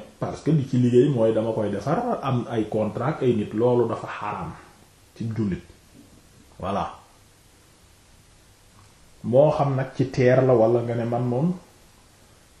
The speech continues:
ay suuf laa koy defar, sculpture yi nga xam ne yooyu yépp dafa xaraama def. Voilà. Wala nga ne ci plomb la, wala ci fer, lum ci man di doon,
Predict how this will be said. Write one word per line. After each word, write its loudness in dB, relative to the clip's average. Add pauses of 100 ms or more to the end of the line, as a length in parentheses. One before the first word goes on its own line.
(120)
ay 4
suuf -2
laa 0
koy 0
defar, -2 (180)
sculpture -2
yi 2
nga 0
xam -4
ne -4 (840)
yooyu -2
yépp -4
dafa -8
xaraama -6
def. -14 (1040)
Voilà. -12 (2000)
Wala -2
nga 0
ne 0
ci -6
plomb 2
la, 0 (1300)
wala -2
ci -4
fer, 0
lum 6
ci 2
man -2
di 0
doon, 0